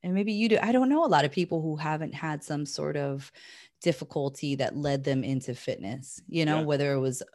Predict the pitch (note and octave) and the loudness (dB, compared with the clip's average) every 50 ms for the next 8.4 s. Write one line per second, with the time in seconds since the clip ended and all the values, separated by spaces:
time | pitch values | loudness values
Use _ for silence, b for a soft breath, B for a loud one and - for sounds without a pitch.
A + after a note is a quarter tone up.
0 | - - C3 C#3+ D3 D3 D#3+ - - - E3 F3 D#3+ - D#3 D#3+ D#3+ D#3 D#3 D3+ | -12 -8 -8 -8 -8 -8 -10 -14 -4 0 2 2 2 2 0 0 2 2 2 2
1 | E3 D#3+ D#3 D#3 D#3 D#3 D3+ D3+ D3+ C#3+ - - - - B B B B B B | 0 0 2 2 2 2 0 0 -2 -2 -4 -8 -10 -12 B B B B B B
2 | B B - B2+ A#2+ A#2 G2+ - - B2 A#2+ A#2+ B2 A#2+ - - - - - - | B B -6 -6 -6 -4 -6 -6 -4 -2 -2 -2 -2 -4 -8 -14 -16 -12 -2 0
3 | F3+ F3+ F3 F3 E3+ E3 C#3+ - - D#3+ D#3 D#3 D3+ F3+ F#3+ D#4 D4 C4+ A#3 - | 2 4 4 4 2 2 0 0 2 2 2 2 2 2 0 2 2 2 0 -2
4 | - - E3 F3 F3 - D#3+ D3 - D#3 D#3 D3 - - C#3+ C3+ C3 B2 A#2+ A#2+ | 0 2 2 2 2 0 -4 -4 -2 -4 -4 -4 -2 0 2 2 2 2 0 -4
5 | B2 - _ _ _ _ _ _ _ _ _ _ _ _ _ _ _ _ _ _ | -6 -10 _ _ _ _ _ _ _ _ _ _ _ _ _ _ _ _ _ _
6 | _ _ A#2+ C3 - C#3+ C3 C3+ B2+ C#3+ B2+ B2 - - - - B2+ B2+ - - | _ _ -10 -6 -2 -2 -2 0 2 2 0 0 0 -4 -4 -4 -2 0 2 2
7 | D#3 D#3 D#3 E3+ D#3+ D#3 D3+ C#3+ C#3 C3 - B2 D3+ D3 - E3+ D3+ C#3+ C#3 C3+ | 2 0 -2 -2 -2 -2 0 0 0 0 2 0 0 0 0 0 2 2 0 0
8 | - C#3+ C#3+ D3 C#3+ C#3+ C#3 C#3 | 0 -2 0 2 2 2 2 0